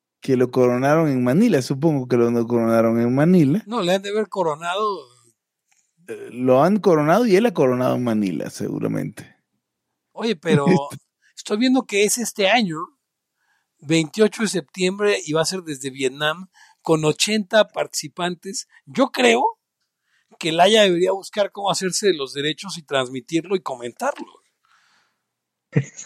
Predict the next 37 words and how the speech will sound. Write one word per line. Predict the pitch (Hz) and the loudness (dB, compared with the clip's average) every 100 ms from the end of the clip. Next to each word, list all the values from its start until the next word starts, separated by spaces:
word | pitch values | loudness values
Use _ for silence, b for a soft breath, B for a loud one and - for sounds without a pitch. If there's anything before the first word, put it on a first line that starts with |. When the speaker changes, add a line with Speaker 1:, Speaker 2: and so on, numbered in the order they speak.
| - | -12
Speaker 1:
O | 131 139 | 0 2
no | 151 185 226 | 4 4 6
hacernos | 226 185 196 202 202 | 4 2 0 0 -2
de | 196 | 0
los | 196 | 4
derechos, | 214 202 175 202 | 4 2 0 -2
igualito | 175 156 139 135 156 180 160 | -2 2 2 2 0 -2 0
transmitirlo | 147 139 135 131 143 | -2 -2 -4 -2 -2
y | 147 | -2
comentarlo. | 160 160 160 208 262 165 | 0 0 2 2 2 -2
Speaker 2:
Ahora, | 185 233 208 | 0 2 2
Hugo, | 190 226 262 - - | 0 -4 -6 -8 -10
Eric, | 202 160 139 135 | -6 -2 -2 0
yo | 202 | -2
aquí | - 233 | -2 -8
tengo | 269 247 | -10 -8
que | 269 | -8
decirles | 233 254 214 - | -10 -10 -14 -10
algo. | 226 202 143 | -10 -6 -8
Este, | - 160 | -8 -16
empezamos | 147 214 254 359 | -12 -6 -6 -6
quejándonos | - - 220 233 196 135 | -12 -6 -6 -6 -10 -12
del | 143 | -14
papel | - 135 - 175 226 | -6 -8 -6 -8 -8
que | - | -10
hizo | 180 180 | -8 -8
México | 147 143 269 151 127 113 | -8 -10 -12 -16 -14 -14
en, | 107 - | _ -18
en | 117 | -16
esto. | 120 - 208 302 _ b b b b b _ | -12 -12 -12 -20 _ b b b b b _
Yo | 233 | 0
les | 381 | 6
voy | 494 | 6
a | |
decir | - 311 | 6 2
una | 247 | -4
cosa. | - 262 - | -4 -4 -4